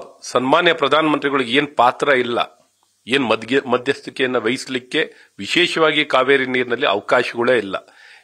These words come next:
ಯಾಕೆಂದ್ರೆ ಈಗಾಗಲೇ ಕಾವೇರಿ ಅಥಾರಿಟಿ ಇಡೀ ದೇಶದಲ್ಲಿ ಯಾವ ನದಿಗೂ ಅಥಾರಿಟಿಗಳು ಮಾಡಿರುವಂತದ್ದಿಲ್ಲ, ರೆಗ್ಯುಲೇಷನ್ ಕಮಿಟಿ ಇರುವಂತದ್ದಿಲ್ಲ.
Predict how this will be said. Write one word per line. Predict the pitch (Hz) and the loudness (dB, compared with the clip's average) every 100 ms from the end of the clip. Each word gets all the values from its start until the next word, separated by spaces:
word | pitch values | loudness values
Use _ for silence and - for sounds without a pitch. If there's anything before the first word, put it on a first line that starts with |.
| - | -4
ಯಾಕೆಂದ್ರೆ | 170 175 | 0 0
ಈಗಾಗಲೇ | 165 151 156 160 | 2 2 4 0
ಕಾವೇರಿ | 160 127 147 147 | 2 2 2 2
ಅಥಾರಿಟಿ | 135 135 127 135 | 2 2 2 0
ಇಡೀ | 131 | -4
ದೇಶದಲ್ಲಿ | 135 131 127 127 | 0 0 0 2
ಯಾವ | 113 120 123 | 4 4 4
ನದಿಗೂ | 113 113 123 135 135 101 | 2 -2 -2 -2 -2 -2
ಅಥಾರಿಟಿಗಳು | - - 120 113 113 110 | -6 0 2 2 -2 -6
ಮಾಡಿರುವಂತದ್ದಿಲ್ಲ, | 98 92 95 95 92 90 92 107 - _ _ _ _ _ - | -4 -4 -4 -8 -8 -12 -8 -10 -12 _ _ _ _ _ -10
ರೆಗ್ಯುಲೇಷನ್ | 98 104 117 - 113 | -8 -2 -2 -4 -4
ಕಮಿಟಿ | 101 104 101 | -4 -4 -8
ಇರುವಂತದ್ದಿಲ್ಲ. | 98 98 - 95 98 110 - | -8 -8 -8 -10 -10 -12 -14